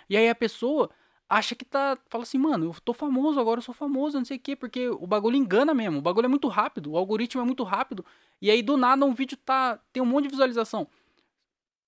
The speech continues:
E aí, mano, a pessoa fica perdida, porque daí, tipo assim, ela fala assim, "Mano, olha onde eu tô, eu tenho um monte de visualização, todo mundo me conhece, onde,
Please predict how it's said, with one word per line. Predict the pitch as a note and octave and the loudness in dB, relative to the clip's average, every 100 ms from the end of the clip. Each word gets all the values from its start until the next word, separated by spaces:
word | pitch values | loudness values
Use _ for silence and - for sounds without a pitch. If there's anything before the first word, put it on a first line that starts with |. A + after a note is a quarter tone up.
| _ - | _ -2
E | B3 | 2
aí, | C4+ E4+ | 4 4
mano, | E4 G#3+ D#3+ D#3+ | 4 2 2 -2
a | - | -6
pessoa | - A3+ B3 | -4 -2 -4
fica | - | -4
perdida, | - C#4 G#3+ C4 B3+ | -2 -2 -2 -4 -4
porque | - | -4
daí, | A3 A3+ A3+ G#3+ | 0 2 0 -4
tipo | F#3+ - A3 | -8 -4 -4
assim, | - A3 C#3+ - - | -2 -4 -6 -8 -6
ela | F3+ | -4
fala | - G#3 | -2 -4
assim, | - | 0
"Mano, | A#3+ C#4 F3 | 0 0 0
olha | F3+ C#4+ D#4+ | -2 -2 -4
onde | D#4+ E4 | -4 -2
eu | E4 | -2
tô, | A#3+ D#4 | -2 -2
eu | E4 A#3+ | -2 -2
tenho | C4 | 0
um | |
monte | B3 D4 | 2 2
de | |
visualização, | C#4+ D4 C4+ C4 - | 0 -4 -4 -4 -4
todo | C#4+ D4+ | -4 -2
mundo | D4 D4 | 0 0
me | C#4+ | -2
conhece, | C#4 B3+ C#4+ C#4 | -2 -6 -6 -4
onde, | C#4 C4+ | -4 -4